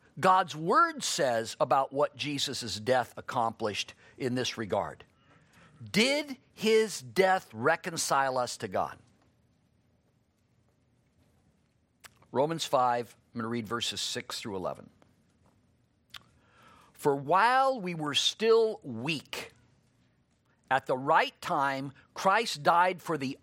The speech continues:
ungodly." Note that while we were still weak is meaning before we were saved, while we were still under slavery to sin, Christ died for the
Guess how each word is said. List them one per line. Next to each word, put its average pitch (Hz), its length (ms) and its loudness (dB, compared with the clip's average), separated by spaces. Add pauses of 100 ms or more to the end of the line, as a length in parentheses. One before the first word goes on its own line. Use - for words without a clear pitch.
ungodly." 156 1000 0 (420)
Note 202 300 0
that 214 300 2 (400)
while 196 160 6
we 196 100 0
were 180 60 0
still 175 260 0
weak 202 480 -4
is 139 160 -6
meaning 175 440 -2 (340)
before 226 320 4
we 208 100 -2
were 175 140 -2
saved, 151 560 0 (800)
while 175 240 6
we 190 80 -4
were 175 100 -2
still 202 480 0 (1700)
under 180 320 2
slavery 170 760 2
to 127 100 -6
sin, 156 560 0 (1900)
Christ 123 340 -2
died 123 320 -2
for - 80 -14
the 101 160 -10